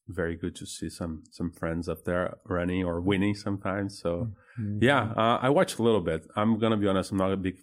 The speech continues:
Speaker 1: fan of this type of, uh, <laughs>
Speaker 2: Yeah.
Speaker 1: shows. I don't have the
Speaker 2: Right, right.
Speaker 1: Uh, but the little bit I watched, uh,
Speaker 2: Well,
Speaker 1: was
Speaker 2: of course,
Speaker 1: always
Speaker 2: you're,
Speaker 1: fun.
Speaker 2: you were considered Latino. So, are, how do you feel about the, uh,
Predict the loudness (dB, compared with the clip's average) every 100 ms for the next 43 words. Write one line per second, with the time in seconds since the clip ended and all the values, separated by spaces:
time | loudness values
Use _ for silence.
0 | -6 -2 -2 -2 -6 -6 -6 0 -2 0
1 | -2 0 -2 -2 0 2 2 2 4 6
2 | 6 4 2 4 4 6 4 6 4 6
3 | 6 6 4 0 0 2 2 0 2 4
4 | 4 4 2 4 4 4 2 -4 -6 0
5 | 0 2 2 4 4 6 4 2 -2 -8
6 | -8 -8 -4 0 0 0 2 2 2 0
7 | 0 0 -2 0 2 0 -2 -6 -2 -2
8 | 0 0 0 -4 -2 -2 0 -2 -2 -6
9 | -4 -2 -2 -6 -4 -2 -2 -2 -2 0
10 | 0 -2 -2 0 0 -2 0 0 0 -2
11 | -6 -2 -2 -2 -6 -6 -4 -4 -6